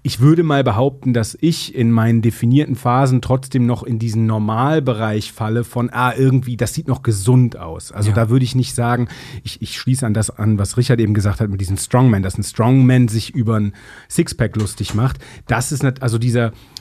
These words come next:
Speaker 1: es gibt diesen Normalbereich, oder diese, der relativ, eine relativ weite Spannweite hat und natürlich gibt es innerhalb dessen dann auch noch mal einen Geschmack.
Speaker 2: Mhm.
Speaker 1: Dann gibt es verschiedene Body-Archetypen,
Speaker 2: Ja.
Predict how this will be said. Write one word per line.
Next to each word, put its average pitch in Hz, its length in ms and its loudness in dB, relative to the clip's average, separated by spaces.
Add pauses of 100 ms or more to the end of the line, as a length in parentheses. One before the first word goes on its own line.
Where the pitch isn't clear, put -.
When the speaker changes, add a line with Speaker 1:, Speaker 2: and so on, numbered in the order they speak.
(120)
Speaker 1:
es 107 100 -4
gibt 135 180 -2
diesen 123 200 2
Normalbereich, 143 640 2 (120)
oder 107 140 -2
diese, 101 200 -4
der 113 480 -2
relativ, 120 520 -2 (160)
eine 113 220 -4
relativ 120 260 0 (120)
weite 113 280 0
Spannweite 151 680 2
hat 165 280 0
und 170 200 4
natürlich 139 460 2 (300)
gibt 127 200 -4
es 113 120 -4
innerhalb 127 460 2
dessen 135 320 0
dann 123 180 0
auch 127 100 -2
noch 123 160 2
mal 113 140 0
einen 110 120 0
Geschmack. 120 680 -2 (160)
Speaker 2:
Mhm. 120 120 0
Speaker 1:
Dann 120 140 4
gibt 131 200 -2
es 117 100 -4
verschiedene 131 640 0
Body-Archetypen, 139 1700 -4 (280)
Speaker 2:
Ja. 113 160 -2